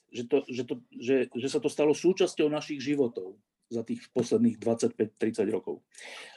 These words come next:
A teda moja otázka je, že čo s tým sa dá vlastne urobiť, keď je to takto? Ehm, lebo nemôžeme zavrieť všetkých, nemôžem-, nemôžeme byť všetci zavretí. No tak potom, a,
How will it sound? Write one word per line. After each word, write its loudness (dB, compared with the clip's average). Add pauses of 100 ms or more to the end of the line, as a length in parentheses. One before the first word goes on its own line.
(120)
A 0
teda 2
moja 6
otázka 0
je, 0
že -10
čo 0
s -4
tým -4
sa -6
dá 0
vlastne -4
urobiť, 0
keď 0
je 0
to -4
takto? -4 (640)
Ehm, 0 (600)
lebo 0
nemôžeme 4 (240)
zavrieť 2
všetkých, -2
nemôžem-, 2
nemôžeme 4
byť 0
všetci 2
zavretí. 0
No -14
tak -8
potom, -4 (240)
a, -14